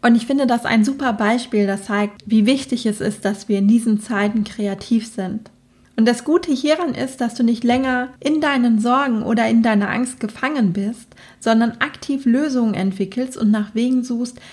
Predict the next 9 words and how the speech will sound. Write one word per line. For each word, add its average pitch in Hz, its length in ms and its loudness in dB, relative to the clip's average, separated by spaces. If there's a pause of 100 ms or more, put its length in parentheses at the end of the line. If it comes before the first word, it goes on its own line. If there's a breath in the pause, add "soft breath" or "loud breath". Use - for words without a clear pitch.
(160 loud breath)
die 254 120 4
deine 240 320 4
Situation 214 680 0
verbessern 202 520 -2
können. 190 340 -8 (600 loud breath)
Und 240 440 4
der 226 160 2
nächste 320 420 0
Schritt - 460 -6